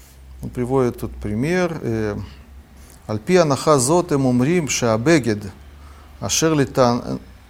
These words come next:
литанатейну цавану адом,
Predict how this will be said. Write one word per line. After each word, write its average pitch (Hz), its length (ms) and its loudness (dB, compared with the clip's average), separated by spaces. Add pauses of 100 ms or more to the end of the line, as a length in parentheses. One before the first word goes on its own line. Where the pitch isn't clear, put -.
(340)
литанатейну 131 1300 2
цавану 139 840 2
адом, 120 540 0